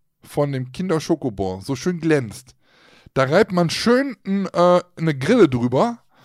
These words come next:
und deswegen <laughs> ist das so matt, also so glänzt. Irgendwas ist damit irgendwie, ist ja jetzt wieder neu in, man kann ja jetzt wieder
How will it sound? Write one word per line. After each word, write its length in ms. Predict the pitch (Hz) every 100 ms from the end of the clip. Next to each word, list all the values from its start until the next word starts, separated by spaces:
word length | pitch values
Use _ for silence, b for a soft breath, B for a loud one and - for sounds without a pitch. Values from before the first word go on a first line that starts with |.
| b b -
und 140 | 160
deswegen 320 | 214 - 269 - 494
<laughs> 140 | 453
ist 200 | 285 233
das 200 | 220 202
so 100 | 202
matt, 320 | 180 185 - 165
also 240 | 143 147
so 140 | 135
glänzt. 420 | 147 151 175 - - _ B B -
Irgendwas 300 | 180 202 165
ist 240 | 165 -
damit 300 | 147 135 135
irgendwie, 400 | 139 139 123 123 B B -
ist 160 | 151
ja 60 | 165
jetzt 180 | 151 156
wieder 140 | 135
neu 200 | 135 147
in, 280 | 151 147 156
man 160 | 143 135
kann 160 | 156
ja 60 | 147
jetzt 180 | 139 143
wieder 300 | 131 127